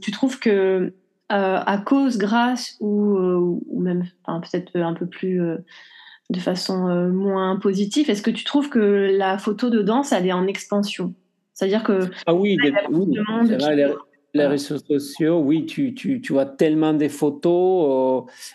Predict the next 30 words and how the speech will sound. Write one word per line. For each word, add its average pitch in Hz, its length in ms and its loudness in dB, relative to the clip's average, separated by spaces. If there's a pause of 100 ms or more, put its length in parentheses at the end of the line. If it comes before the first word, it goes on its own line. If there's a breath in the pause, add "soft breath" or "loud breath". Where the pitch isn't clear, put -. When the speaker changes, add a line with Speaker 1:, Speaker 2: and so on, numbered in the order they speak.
Speaker 2:
le 139 240 4
problème, 160 560 2
euh, 127 320 0
enfin, 120 200 -6
là, 87 80 -14 (120)
pas - 80 -14
un - 160 -16
problème, 117 380 -2
c'est - 100 -14
pas 101 80 -12
un 98 80 -12
problème, 156 380 0
euh, 110 240 -2
ça - 180 -10
fait 120 160 -12
du 131 120 -2
bien 139 160 2
à - 20 0
la 131 120 0
danse 156 300 0
de 147 80 0
voir 139 220 0
de 139 60 -2
la 131 160 0
danse 160 200 0
partout 160 380 -2
à 156 60 2
droite 151 260 -2
à 165 60 0
gauche, 170 200 0